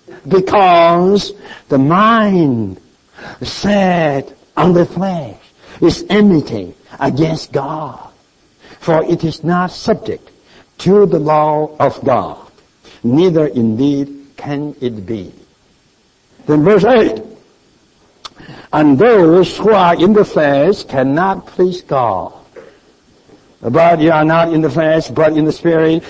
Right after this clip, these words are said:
if indeed the Spirit of God dwells in you, then but if. This is not good writing. Yeah.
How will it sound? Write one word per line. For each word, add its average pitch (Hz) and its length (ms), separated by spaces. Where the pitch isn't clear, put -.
if 143 160
indeed 139 460
the 147 80
Spirit 151 280
of 135 80
God 160 380
dwells 160 360
in 165 200
you, 160 360
then 135 280
but 190 440
if. 151 300
This 523 300
is - 200
not - 280
good 170 160
writing. 262 600
Yeah. 135 340